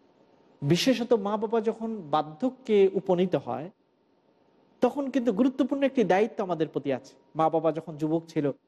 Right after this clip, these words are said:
তাদের শ্রম আমরা নিয়েছি, তাদের সম্পদ আমরা নিয়েছি, আহরণ করেছি, তাদের মমতা আমরা নিয়েছি। এখন বার্ধক্য অবস্থায়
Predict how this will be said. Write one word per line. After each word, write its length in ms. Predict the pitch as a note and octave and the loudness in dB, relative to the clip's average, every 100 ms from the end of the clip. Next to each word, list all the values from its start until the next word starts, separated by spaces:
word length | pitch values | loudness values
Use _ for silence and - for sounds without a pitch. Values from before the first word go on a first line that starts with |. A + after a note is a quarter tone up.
| _ _ _ | _ _ _
তাদের 240 | - D#3+ E3 | 0 0 -2
শ্রম 400 | - - G3 F3+ | -6 -4 -4 -4
আমরা 200 | D3+ C#3+ | -8 -8
নিয়েছি, 380 | C#3+ C#3 - - _ _ _ _ _ | -6 -10 -12 -20 _ _ _ _ _
তাদের 200 | F3+ F3 | 0 0
সম্পদ 440 | G3 G#3 G3+ G3 D#3+ | -2 -4 0 2 2
আমরা 200 | C#3+ C#3 | 0 -4
নিয়েছি, 340 | C#3+ C#3+ D3+ | -6 -6 -2
আহরণ 400 | C#3+ C#3+ D#3+ C3+ | -2 0 -2 -4
করেছি, 400 | - B2+ B2 - _ _ _ _ _ | -4 -4 -4 -12 _ _ _ _ _
তাদের 260 | F3 F3 G3+ G#3 F3+ | 0 2 2 0 -2
মমতা 360 | F3+ A3 A3 | 0 0 -2
আমরা 180 | D3+ C#3+ | -4 -4
নিয়েছি। 380 | C#3+ C#3 - - _ _ _ _ _ - | -8 -10 -12 -20 _ _ _ _ _ -2
এখন 360 | G#3 G#3 C#4+ F#3 | -2 0 -6 -2
বার্ধক্য 480 | E3 F3 F#3 C4+ C4+ | 0 0 -2 -6 2
অবস্থায় 460 | A#3+ A#3 A#3+ B3+ | 2 2 -2 -4